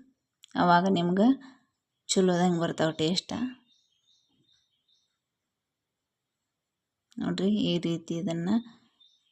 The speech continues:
ಕಲಸಾದ ನಂತರ ನೀವು ಒಂದ್ಸಲ ನೋಡ್ಕೊರಿ. ಕೈಯಿಂದ ಹಾಕಿದ ತಕ್ಷಣ ಕೆಳಗೆ ಬೀಳ್ಬೇಕು,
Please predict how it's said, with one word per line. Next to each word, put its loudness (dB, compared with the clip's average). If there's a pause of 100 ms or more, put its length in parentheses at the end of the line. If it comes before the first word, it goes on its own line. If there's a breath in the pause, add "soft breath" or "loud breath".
(640)
ಕಲಸಾದ 0
ನಂತರ 2
ನೀವು 6
ಒಂದ್ಸಲ 0
ನೋಡ್ಕೊರಿ. 0 (840)
ಕೈಯಿಂದ 4
ಹಾಕಿದ 0
ತಕ್ಷಣ 0
ಕೆಳಗೆ 0
ಬೀಳ್ಬೇಕು, -4